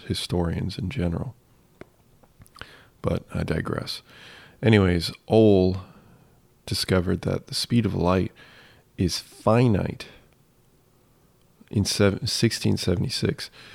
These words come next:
because he would observe Jupiter's moons as they disappeared at varying times, uh, as they passed behind Jupiter.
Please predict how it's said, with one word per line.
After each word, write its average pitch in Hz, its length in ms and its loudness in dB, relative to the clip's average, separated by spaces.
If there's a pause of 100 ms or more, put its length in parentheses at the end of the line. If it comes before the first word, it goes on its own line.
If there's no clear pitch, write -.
(840)
because 101 680 2 (480)
he - 180 -2
would 107 140 6
observe 95 800 2
Jupiter's 98 540 0
moons 92 760 2 (1400)
as 92 360 2
they 92 360 0 (340)
disappeared 98 880 -2 (640)
at 98 320 0
varying 95 540 2
times, 92 720 -4 (840)
uh, - 360 -8 (1900)
as 92 160 0
they 92 100 4
passed - 400 -2
behind 101 720 0
Jupiter. - 540 -4